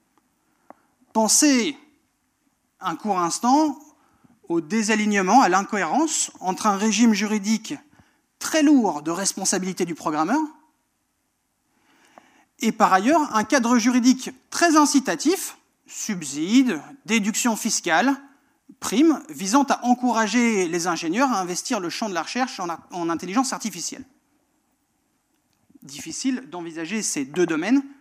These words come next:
la fiscalité d'une part et la responsabilité d'autre part, de manière totalement séparée. Deuxième exemple,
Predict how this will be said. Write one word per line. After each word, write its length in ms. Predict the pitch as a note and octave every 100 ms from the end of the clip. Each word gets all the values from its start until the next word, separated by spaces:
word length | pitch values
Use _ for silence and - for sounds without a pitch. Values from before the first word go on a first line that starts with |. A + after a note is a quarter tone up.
| _ _
la 140 | D3 F3+
fiscalité 560 | - F#3+ F#3 F3+ E3+
d'une 220 | D#3+ F3 E3
part 440 | F3+ E3 C3 - _ _ - -
et 120 | F#3+
la 100 | F3+
responsabilité 720 | E3+ D#3+ E3 - D3+ D3 D3+
d'autre 240 | C#3+ C#3+ D3
part, 240 | A#3 C4
de 80 | D#3
manière 420 | D3+ D3+ G3 A#3 A3+ _ _ _
totalement 380 | - D#3+ F3 A3
séparée. 440 | A3+ - E3+ C#3+ C3 _ _ _ _ _ _ _ _ - _ _
Deuxième 400 | C#3+ E3 F#3+ F#3+
exemple, 480 | F3+ F3 D4 - D#3+